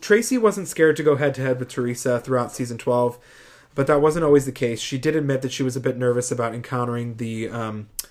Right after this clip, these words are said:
uh, about encountering Teresa at the beginning of the season. She said,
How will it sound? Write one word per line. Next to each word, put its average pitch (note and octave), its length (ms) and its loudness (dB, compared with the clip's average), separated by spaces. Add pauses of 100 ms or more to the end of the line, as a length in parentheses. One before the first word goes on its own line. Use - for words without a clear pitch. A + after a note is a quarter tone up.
(280)
uh, C#3 120 2
about C3+ 220 0
encountering B2+ 420 -2
Teresa A#2 340 -4
at A2+ 40 -2
the A#2 60 -10
beginning A#2 320 -2
of A2 80 -2
the G#2+ 60 -8
season. G#2+ 420 -8
She B2+ 160 -8
said, C3 400 0